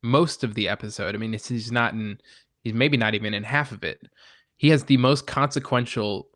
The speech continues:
moment in the episode, certainly at the end, which will pay dividends for all of these characters as we move forward. And I think he then becomes an integral part of, of this season and the rest of the show, much to the detriment of,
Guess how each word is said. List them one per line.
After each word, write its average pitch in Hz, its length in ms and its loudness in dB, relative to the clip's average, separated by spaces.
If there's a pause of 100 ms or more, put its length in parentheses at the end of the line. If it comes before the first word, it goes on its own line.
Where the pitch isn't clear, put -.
(120)
moment 117 520 2
in 120 120 -4
the 110 120 0
episode, 98 360 -6
certainly 113 320 0
at 101 100 -6
the 107 160 -4
end, 92 300 -6 (580)
which 120 520 0
will 110 240 0 (540)
pay 135 180 4
dividends 113 680 2
for - 180 -4
all 120 180 4
of 107 60 -2
these 107 180 -6
characters 107 480 -2
as 104 160 -10
we 104 60 -6
move 104 220 -8
forward. 98 440 -2
And 110 160 -8
I 110 60 -2
think 117 240 -6
he 135 340 -2
then 123 240 2
becomes 113 380 -2
an 107 80 -4
integral 110 440 -6
part 110 380 0
of, 101 400 -6 (600)
of 110 260 0
this 107 180 -4
season 135 600 2
and 110 280 -2
the 104 60 -4
rest 117 280 0
of 104 100 -4
the 104 100 -4
show, 107 560 0 (380)
much 139 300 2
to 127 80 -2
the 107 100 -4
detriment 104 580 -4
of, 101 380 -4